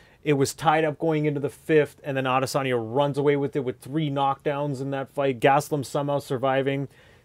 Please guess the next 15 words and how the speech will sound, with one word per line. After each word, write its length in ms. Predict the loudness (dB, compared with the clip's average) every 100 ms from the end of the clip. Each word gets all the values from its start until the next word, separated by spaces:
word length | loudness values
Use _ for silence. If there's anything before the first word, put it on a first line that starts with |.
| _ _ -6
Gastelum 400 | 4 4 4 0
looking 200 | 0 0
so 140 | 0 -2
short 320 | -2 0 0
and 100 | 0
pudgy 300 | 2 0 2 -2
and 80 |
still 240 | 0 0 2
able 200 | 2 0
to 80 | 0
hit 200 | -2 -2
this 200 | -4 -4
tall, 420 | -2 2 4 4
rangy 400 | 2 0 -2 -2
kickboxer. 680 | -4 -2 2 2 2 -2